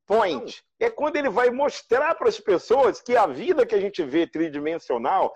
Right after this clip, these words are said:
que a gente percebe com os cinco sentidos, é uma grande ilusão. E ele vai fundamentar cientificamente isso. Só que tem um detalhe. The Turning Point,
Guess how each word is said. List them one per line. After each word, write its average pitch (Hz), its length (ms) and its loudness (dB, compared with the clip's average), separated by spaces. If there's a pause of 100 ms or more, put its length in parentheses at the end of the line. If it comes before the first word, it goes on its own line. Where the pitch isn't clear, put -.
(200)
que 151 60 2
a 156 40 4
gente 180 220 -2
percebe 175 560 0
com 160 100 -6
os 143 120 -8
cinco 180 200 -8
sentidos, 240 440 -6
é 294 40 0
uma 311 160 0
grande 311 240 -2
ilusão. 226 400 2 (260)
E - 60 -4
ele 202 160 2
vai 226 260 0 (180)
fundamentar 294 960 -2
cientificamente 220 920 -6
isso. 151 160 -8
Só 240 140 -2
que - 100 -14
tem 254 80 -10
um 269 100 -8
detalhe. 208 540 0 (540)
The 196 120 2
Turning 339 360 -2
Point, 208 580 0